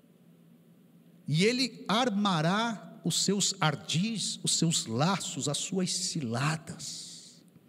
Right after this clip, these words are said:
Ele está falando da falta de perdão. A pessoa vai se tornando um poço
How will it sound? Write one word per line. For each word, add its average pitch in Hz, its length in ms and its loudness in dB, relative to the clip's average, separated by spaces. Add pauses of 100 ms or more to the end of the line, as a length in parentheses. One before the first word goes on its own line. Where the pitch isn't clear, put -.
(520)
Ele 113 120 -2
está 180 200 2
falando 196 540 2
da 196 120 0
falta 202 540 -2
de 170 160 -4
perdão. 180 880 -4 (840)
A - 80 -14
pessoa 226 340 -2
vai 233 120 0
se 247 160 0
tornando 254 500 0
um 311 120 -6
poço - 1080 -2